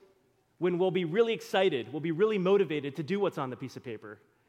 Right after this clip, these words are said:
because it's something that, you know, fits our personality or it's, or we just feel especially loving towards our spouse. But I know there's gonna be some weeks where we just don't wanna do what that, what's on that piece of paper, that there's just a lack of motivation. And yet,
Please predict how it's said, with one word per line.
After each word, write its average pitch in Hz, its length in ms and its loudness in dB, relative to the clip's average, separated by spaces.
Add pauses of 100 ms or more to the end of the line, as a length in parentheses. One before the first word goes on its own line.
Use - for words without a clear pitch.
(140)
because 151 280 -4
it's 151 140 -10
something 170 240 -4
that, 147 220 -2
you 147 80 -8
know, 131 80 -8
fits 170 240 -6
our 160 60 -2
personality 160 680 -2
or 139 100 -4
it's, - 220 -14 (220)
or 143 100 -4
we 147 100 -4
just 151 180 -10
feel 151 160 -4
especially 151 420 -8
loving 143 240 -2
towards 147 220 -10
our 143 40 -10
spouse. 151 500 -8 (1500)
But 185 120 0
I 180 60 2
know 202 340 4
there's 143 220 -6
gonna 147 160 -4
be 139 80 -4
some 151 260 -4
weeks 139 240 -8
where 120 80 -10
we 147 100 -4
just 113 320 -10
don't 143 240 -2
wanna 127 260 -6
do 120 180 -6
what 113 140 -10
that, 117 160 -10
what's 123 180 -14
on 120 100 -10
that 107 120 -14
piece 120 180 -18
of - 60 -20
paper, 117 240 -14
that 110 240 -16
there's 139 180 -8
just - 220 -10
a 143 40 -8
lack 139 340 -2
of 131 60 -10
motivation. 113 640 -12 (1500)
And 170 140 -2
yet, 175 240 0